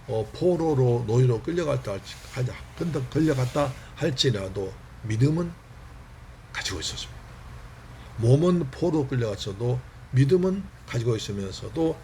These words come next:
항상 이스라엘의 소식을 들었고 하나님을 경배했고 엘리사를 믿고 있었습니다. 또 한 가지, 나만이 어떻게 보면 이 여인한테, 이 종한테는 원수 같습니다. 자기,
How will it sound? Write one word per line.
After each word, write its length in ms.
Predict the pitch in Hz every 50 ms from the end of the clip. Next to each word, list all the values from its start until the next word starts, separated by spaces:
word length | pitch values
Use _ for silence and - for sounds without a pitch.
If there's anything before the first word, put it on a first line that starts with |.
| - -
항상 560 | - - - 185 208 202 175 139 143 120 95 - - - - - -
이스라엘의 460 | 120 117 - - 117 113 113 110 107
소식을 480 | - - 131 127 - - 123 117 107 104
들었고 600 | - 117 127 139 135 - 180 85 82 - - - - - - - -
하나님을 560 | - 143 143 135 131 123 113 110 110 104 101
경배했고 800 | - - 104 117 123 127 135 139 143 135 135 160 170 165 160 - - - - - -
엘리사를 520 | 110 113 117 113 110 - 113 107 101 101 - - - - -
믿고 560 | 127 131 135 131 - - - 147 143 143 - - - - -
있었습니다. 460 | - - - - - - - - - - - - - - - - - - - - - - - - - - - - - - - - - - - - - - - -
또 80 | - 156
한 120 | 147 147
가지, 380 | 139 120 101 104 117 135 170 180 - - - - -
나만이 640 | - 110 123 135 156 160 165 160 156 151 139 139 131
어떻게 220 | 117 123 123 135 135
보면 260 | 131 123 123 120 120 120
이 100 | 117 127
여인한테, 540 | 127 120 117 110 110 104 - - 117 113 123 - - - - - -
이 140 | 120 113 123 123
종한테는 580 | - 131 127 123 117 - - 110 110 104 120 131 - -
원수 280 | - 120 135 139 - -
같습니다. 340 | 180 135 127 - 123 117 - - - - - - - - - - - - - - - - -
자기, 480 | - 123 127 131 139 139 135 135 131